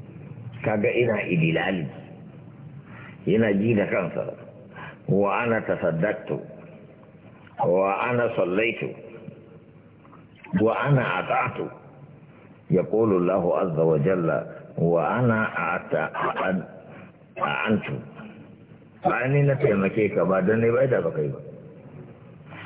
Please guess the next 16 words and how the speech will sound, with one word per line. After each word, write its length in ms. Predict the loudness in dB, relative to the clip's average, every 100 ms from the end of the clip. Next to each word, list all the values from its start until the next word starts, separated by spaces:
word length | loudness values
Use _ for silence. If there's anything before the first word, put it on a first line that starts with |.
| -16 -14 0
"وأنا 800 | 2 4 2 2 4 4 2 0
وفقت"، 680 | 0 2 0 -2 -2 0 0 0 -2 -14 -6 2
ni 200 | 4 6
na 100 | 4
datar 400 | 2 2 0 0
da 100 | -2
kai. 220 | -2 -6 -8 -16 -18 -20 -18 -18 -18 -18 -18 -18 -18 -18 -18 -18 -16 -16 -16 -16 -16 -16 -16 -16 -18 -16 -16 -16 -18 -20 -6
Hmm? 240 | 2 2 2 -4 -14 -16 -18 -20 -20 -20 -20 -20 -20 -20 -18 -16 -18 -18 -20 -20 -20 -20 -20 -20 -20 -20 -20 -20 -8 2
Eh, 100 | 4
waffa-, 460 | 4 2 0 0 0
eh, 140 | -2 0
eh, 260 | 2 2 2 0 -10 -18 -6 0
وفقت 440 | 0 0 -4 -4 -6 -4
ka 60 |
haka 260 | -4 -2 -2
yake. 320 | -2 -6